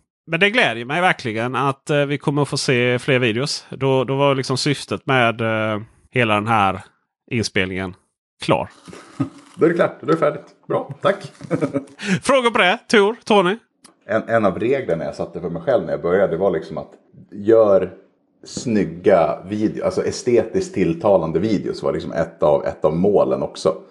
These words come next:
Speaker 2: Eh, därav, ja, att det är bra ljussättning och att det är bra bakgrundsljussättning och sådana saker. Det är liksom ett, det var ett av målen, för jag ville att det skulle liksom vara snygga videos för folk att titta på. Eh, jag tyckte inte att det fanns då när jag startade, eh, kanalen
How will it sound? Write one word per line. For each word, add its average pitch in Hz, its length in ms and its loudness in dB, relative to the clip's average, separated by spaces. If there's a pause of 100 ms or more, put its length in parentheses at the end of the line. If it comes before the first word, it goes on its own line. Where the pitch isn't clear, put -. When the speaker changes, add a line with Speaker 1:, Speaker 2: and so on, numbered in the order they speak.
(400)
Speaker 2:
Eh, - 360 -6 (200)
därav, 78 580 2 (180)
ja, - 360 -4
att 85 160 -2
det 82 100 6
är 92 60 6
bra 71 180 2
ljussättning 71 580 -6
och 73 60 -8
att - 60 -12
det 78 60 -4
är 69 80 -2
bra 76 220 -2
bakgrundsljussättning 71 1120 -4
och 64 60 -8
sådana 67 200 -4
saker. - 280 -4 (760)
Det 175 140 4
är - 40 6
liksom - 180 0
ett, 185 140 0
det 95 100 0
var 98 80 6
ett - 140 0
av 76 60 4
målen, 85 320 0
för - 80 -6
jag 71 80 -4
ville 76 180 -2
att - 80 -10
det - 60 -16
skulle - 160 -6
liksom 71 180 -10
vara - 120 -6
snygga 73 320 -6
videos 78 280 -2
för - 60 -20
folk 76 180 -10
att - 80 -20
titta - 200 -8
på. - 160 -12 (760)
Eh, 80 100 -6 (580)
jag 95 140 4
tyckte 87 200 2
inte 80 120 -2
att 76 80 0
det 80 80 2
fanns 90 340 0
då 80 140 2
när 73 100 -4
jag 69 100 -2
startade, - 640 0 (480)
eh, 85 260 -12
kanalen 78 400 0